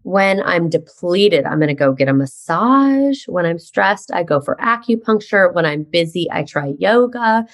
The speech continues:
When I'm happy and energized and excited, I go for exercise. So, so that's my list, right? That's my super, super basic generic list. And actually, today,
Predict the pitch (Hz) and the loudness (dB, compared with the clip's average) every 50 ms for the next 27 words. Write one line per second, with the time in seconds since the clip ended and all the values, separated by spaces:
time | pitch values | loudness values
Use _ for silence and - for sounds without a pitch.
0 | _ _ _ _ _ _ _ - 196 196 190 180 185 185 - - - 269 277 - | _ _ _ _ _ _ _ -6 -2 0 0 0 -2 -4 -6 -6 -4 -4 -2 2
1 | 277 277 277 277 220 208 - - - 220 226 240 254 254 254 254 240 247 247 247 | 2 4 4 2 0 -2 -6 -2 0 2 2 4 2 2 2 2 2 2 0 0
2 | - - 185 170 160 165 - - - 220 220 233 247 262 294 294 302 320 330 330 | -2 -6 -6 -6 -6 -8 -10 -14 -8 -6 -4 -2 -2 0 0 0 0 0 -2 -4
3 | - _ _ _ - - - - - - - 220 214 226 233 254 - 247 254 - | -10 _ _ _ -20 -20 -20 -18 -8 -6 -4 -2 -2 -2 -2 -2 -4 -4 -6 -8
4 | - - - - - - - 262 - _ _ _ _ _ _ _ _ _ _ _ | -12 -14 -10 -8 -8 -8 -8 -10 -12 _ _ _ _ _ _ _ _ _ _ _
5 | _ _ _ _ _ _ _ - - - - - - _ _ - 277 277 269 262 | _ _ _ _ _ _ _ -20 -20 -20 -20 -20 -20 _ _ 0 4 4 4 4
6 | 254 247 - - - _ _ _ _ _ _ _ _ _ _ - - 269 254 214 | 4 2 -2 -6 -12 _ _ _ _ _ _ _ _ _ _ -4 0 0 0 0
7 | 190 190 208 226 247 294 381 403 - - 254 214 202 190 190 196 190 180 175 170 | 0 0 0 2 2 2 0 -2 -4 -4 -2 2 2 2 4 2 2 0 -2 -2
8 | 170 165 - - - - - - - 185 175 165 165 - - - 226 - 220 196 | -2 -4 -4 -4 -8 -12 -16 -6 -2 -2 -2 -2 -2 -2 -2 -2 -2 0 -2 -2
9 | 170 - - - - 233 226 220 - 226 226 226 226 214 220 196 180 180 160 151 | -4 -6 -12 -8 -2 -2 -2 0 2 0 0 0 0 -2 0 0 0 0 -2 -2
10 | - 170 - - 170 160 151 156 156 151 156 175 180 - 208 202 190 240 254 - | -4 -8 -10 -8 -6 -4 -2 -2 -2 -2 -2 -2 -2 -4 -6 -4 -4 -4 -4 -4
11 | - 190 175 170 160 170 170 - _ - _ _ _ _ _ _ _ _ _ - | -2 0 2 2 2 0 -2 -6 _ -20 _ _ _ _ _ _ _ _ _ -2
12 | - 254 208 214 214 160 147 151 247 269 | 0 2 4 2 2 0 0 0 0 0